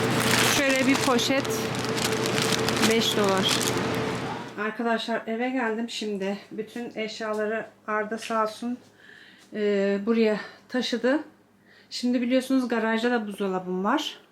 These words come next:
Şöyle. E, kullan-, hemen acil kullanmayacağım şeyleri ya da fazlalık şeyleri buraya koyuyorum. O yüzden, e, buraya çıkarttırdım. Çünkü şimdi bunların hepsini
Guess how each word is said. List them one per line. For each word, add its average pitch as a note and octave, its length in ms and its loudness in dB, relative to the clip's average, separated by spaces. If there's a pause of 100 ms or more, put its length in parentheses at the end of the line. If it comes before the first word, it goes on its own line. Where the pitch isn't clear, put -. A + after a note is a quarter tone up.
(120)
Şöyle. G3 640 -2 (840)
E, G3+ 60 0 (520)
kullan-, A#3 380 4
hemen A3+ 360 4
acil G#3+ 320 2
kullanmayacağım G#3 800 2
şeyleri G3 400 2
ya G3 120 2
da G#3 80 4
fazlalık G#3 540 2
şeyleri G#3+ 520 -4 (440)
buraya C4+ 340 0
koyuyorum. G#3 520 -2 (680)
O C4+ 120 -2
yüzden, C#4 480 -2 (300)
e, A3 680 -2 (240)
buraya A#3+ 280 -2
çıkarttırdım. A3 600 -6
Çünkü B3+ 220 -12
şimdi B3 200 -8
bunların C4 200 -2
hepsini C#4+ 560 -6